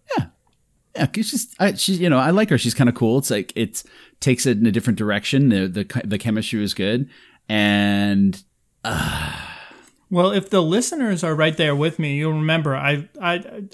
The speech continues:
Speaker 2: at first I was not very, I hadn't warmed to her as quickly as you guys did.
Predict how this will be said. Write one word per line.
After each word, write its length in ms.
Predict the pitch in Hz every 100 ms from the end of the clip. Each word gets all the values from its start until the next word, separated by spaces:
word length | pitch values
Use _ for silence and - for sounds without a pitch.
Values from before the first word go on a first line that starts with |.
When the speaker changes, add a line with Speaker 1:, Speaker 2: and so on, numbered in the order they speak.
| -
Speaker 2:
at 160 | 156
first 280 | 170 214 202
I 100 | 175
was 200 | 156 147
not 300 | 160 147 156
very, 420 | 151 147 139 131 139
I 200 | 165 156
hadn't 340 | 151 180 151 170
warmed 480 | 147 151 151 147
to 160 | - 139
her 140 | 131 127
as 120 | 127
quickly 320 | 147 139 139
as 100 | 127
you 100 | 135
guys 280 | 131 127 123
did. 220 | 139 131